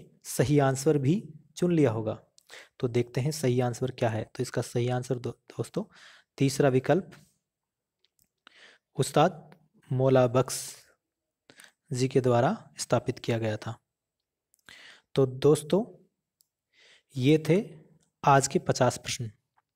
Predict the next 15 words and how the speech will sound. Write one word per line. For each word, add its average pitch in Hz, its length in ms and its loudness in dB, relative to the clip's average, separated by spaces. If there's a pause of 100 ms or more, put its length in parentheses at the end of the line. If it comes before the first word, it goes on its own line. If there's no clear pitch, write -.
(760)
और 123 180 2
दोस्तों, 127 420 2 (840)
उम्मीद 147 280 2
करता 139 300 0
हूँ 151 280 -2
कि 160 180 -6 (400)
ये 135 240 4
वीडियो 135 400 0 (200)
आप 131 260 -2
लोगों 131 120 0
के 139 60 0
लिए 131 120 0 (120)
बहुत 135 360 -2
इंपॉर्टेंट 123 520 -4
होगा 120 220 -6